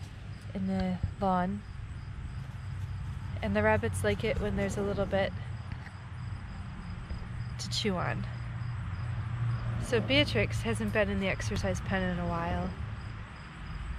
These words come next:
There's a lot to nibble on for her.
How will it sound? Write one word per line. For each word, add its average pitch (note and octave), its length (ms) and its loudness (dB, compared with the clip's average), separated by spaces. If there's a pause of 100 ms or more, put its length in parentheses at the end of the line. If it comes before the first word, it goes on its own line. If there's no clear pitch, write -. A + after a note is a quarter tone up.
(1700)
There's G3 180 0
a G3+ 60 2
lot F#3+ 360 4
to F#3+ 100 -4
nibble F3+ 260 2
on E3+ 240 -2
for F3 160 -4
her. F3 260 -2